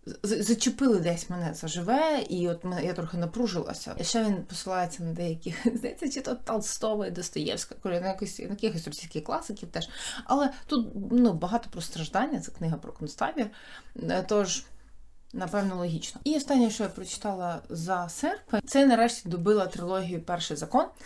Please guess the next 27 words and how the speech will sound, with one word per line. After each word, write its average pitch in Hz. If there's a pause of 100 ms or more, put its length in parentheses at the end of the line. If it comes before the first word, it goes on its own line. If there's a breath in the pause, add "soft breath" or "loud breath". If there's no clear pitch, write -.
(300 loud breath)
е, 165
Джо 196
Аберкромбі. 214 (300)
Це, 277
напевно, 233 (100)
із 185
усіх 220
серій, 220
я 202
от 196
якось 185
цього 175
року 170 (320 loud breath)
багато 185
серій 170
завершую, 294 (400 loud breath)
е, 175
фентезійних, 202
зокрема, 185 (400 loud breath)
і 202
з 185
усіх 320 (160)
тільки 233
ця 285
мене 202
не 185
підвела. 165